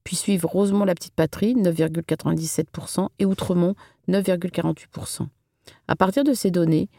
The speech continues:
les chercheurs ont élaboré un outil de mesure, l'indice d'allocation équitable des infrastructures, Equal Infrastructure Allocation, E I A, qui permet de comparer l'espace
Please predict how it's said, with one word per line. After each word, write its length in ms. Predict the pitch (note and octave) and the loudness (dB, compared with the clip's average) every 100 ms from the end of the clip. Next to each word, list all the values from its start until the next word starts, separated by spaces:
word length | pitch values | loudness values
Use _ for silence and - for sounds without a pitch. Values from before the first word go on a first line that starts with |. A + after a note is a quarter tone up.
| _ _ - | _ _ -2
les 80 | |
chercheurs 360 | E3+ G3 - B3+ | 0 0 0 0
ont 120 | G#3+ | 2
élaboré 520 | F3 F3+ F3 F3 F3 G3+ | 2 0 2 2 2 2
un 120 | F3+ | 0
outil 240 | E3+ G#3 | 0 0
de 80 | F#3 | 0
mesure, 420 | E3+ D#3 C#3 D3+ C#3+ _ _ - - _ | 0 0 -4 -4 -8 _ _ -20 -20 _
l'indice 540 | E3 F#3 F3+ G3+ B3 - | 2 2 2 0 -2 -4
d'allocation 800 | - F#3 A3+ A3+ F#3+ E3 - F3+ | 0 2 2 2 -2 0 0 0
équitable 560 | G#3+ - F#3+ - D#3 F#3 | -2 -4 -6 0 0 2
des 160 | E3+ | 2
infrastructures, 680 | E3 D#3+ F#3+ - D3 - - - _ _ | 2 0 -2 -2 -6 -4 -6 -6 _ _
Equal 380 | A3 - A#3 A#3+ | -4 0 2 2
Infrastructure 720 | F#3+ - D#3+ - G3+ - A#3 - | 0 -2 -4 -2 -2 0 -2 0
Allocation, 640 | F#3 F3 - D#3+ - - C3+ - _ _ _ | 0 0 0 0 0 -2 -4 -8 _ _ _
E 100 | - - | -2 0
I 100 | F3 | -4
A, 160 | - - _ _ _ _ _ _ - - _ _ _ | -4 -8 _ _ _ _ _ _ -20 -20 _ _ _
qui 140 | - G#3 | -4 0
permet 320 | A#3+ A3+ B3+ | 2 4 4
de 80 | G#3 | 2
comparer 500 | - A3 G3+ F#3 G3 | 0 0 2 2 2
l'espace 440 | F3+ - D#3+ - | 0 0 -2 -2